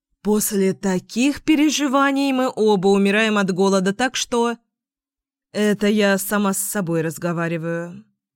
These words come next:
Нахмурившись, она взяла со стойки записку и сразу расцвела улыбкой. Он изобразил их за столом на террасе с кофейными чашками в руках и даже Эрл Грея не забыл.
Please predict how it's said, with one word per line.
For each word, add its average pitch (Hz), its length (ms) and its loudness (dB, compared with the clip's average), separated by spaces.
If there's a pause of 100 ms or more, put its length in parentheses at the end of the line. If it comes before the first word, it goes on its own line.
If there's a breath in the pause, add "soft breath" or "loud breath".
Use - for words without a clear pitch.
(880)
Нахмурившись, 202 1080 -2
она 269 200 0
взяла 262 300 -2
со 240 160 -6
стойки 254 400 -4
записку 262 640 -2
и - 180 -6
сразу 311 400 -6
расцвела 185 600 -2
улыбкой. 180 720 -6 (1000)
Он 240 220 0
изобразил 214 560 0
их 208 100 0
за 190 140 -2
столом 220 520 0
на 202 120 0
террасе 220 680 -4
с - 160 -10
кофейными 214 640 -2
чашками 202 560 -2
в 185 80 -4
руках 277 460 -4
и 262 60 -2
даже 302 300 -2
Эрл 285 420 0
Грея 233 360 0
не 220 140 -2
забыл. 180 500 -4